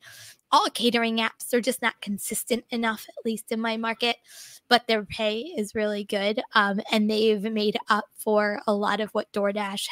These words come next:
has been doing their shenanigans this past year. And then DoorDash is still my number one money producing app, even though I don't really agree with a lot of things that they do, they still produce a lot of money for me. So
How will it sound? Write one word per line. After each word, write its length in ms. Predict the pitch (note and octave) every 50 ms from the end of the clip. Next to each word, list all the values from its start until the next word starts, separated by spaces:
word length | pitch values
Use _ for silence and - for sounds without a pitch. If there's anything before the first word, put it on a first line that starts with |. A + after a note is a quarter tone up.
| -
has 460 | - - - G3+ G#3 G3+ F#3 - - - _ _ _ _ _ _ _ _
been 180 | - A#3+ A3 G#3+
doing 260 | G3+ G#3 G#3 G#3 G#3
their 140 | G3 G3+ F#3+
shenanigans 760 | - - G#3 F#3+ G3 F#3+ G3 G#3+ G#3 - G#3 G#3 A3 G#3+ -
this 260 | - A3 G3+ - - - -
past 360 | - G3 G#3 G3 - - -
year. 260 | B3 A#3+ A3 G#3+ G#3 - - - - - - - _ -
And 140 | - C4+ C#4+
then 160 | C#4 C4 A#3+
DoorDash 520 | A3 A3 G#3+ G#3+ G#3+ G#3 G#3 G#3 G#3 -
is 100 | A3 G3+
still 280 | - - - A3+ G#3+ G#3
my 140 | G3 G#3+ G#3+
number 340 | G#3 A3 A#3 B3+ C4 G#3+ G#3+
one 560 | G3+ G#3 G#3 G3+ G3+ G3+ G3 G3 G3 F#3+ - _ _ -
money 260 | G#3+ G#3+ G#3 G#3 G3+
producing 800 | - - G#3+ G3+ G#3+ F#3+ - - - G#3+ G#3 G#3 G3+ G3 F3+ - _ _ _ -
app, 260 | A3 G#3+ A3 G#3+ - - -
even 300 | B3 A#3+ A#3 A3+ A#3 A#3
though 140 | - -
I 100 | G#3+ G#3+
don't 280 | G#3+ - G#3+ G#3 G#3+ A3 _ -
really 260 | A#3+ A3+ A3 G#3 G3+
agree 500 | G3 F#3+ - A3 G#3+ G#3+ G#3 G#3+ B3+ B3+ - - - - - - - - -
with 160 | A#3+ A3+ G#3
a 60 | -
lot 220 | G#3+ G#3+ G#3+ G#3+
of 100 | A3 G#3 -
things 320 | - G#3+ G#3+ G#3 G#3 G3+
that 140 | - A3 -
they 140 | - G#3 G#3
do, 300 | F3+ - A3+ A#3 B3 B3
they 140 | G#3+ G#3+ G3+
still 240 | - - - A3 G3+
produce 540 | - - G#3+ G3+ E3+ G#3+ G3+ G3 - - - - -
a 60 | A3
lot 200 | G3+ G3 G3 -
of 80 | G3+
money 260 | F#3+ F#3+ G3+ G3+ G#3 F#3
for 160 | - - - -
me. 200 | C4+ C#4 D4+ F4 -
So 360 | - - - A#3 G#3+ G#3 G#3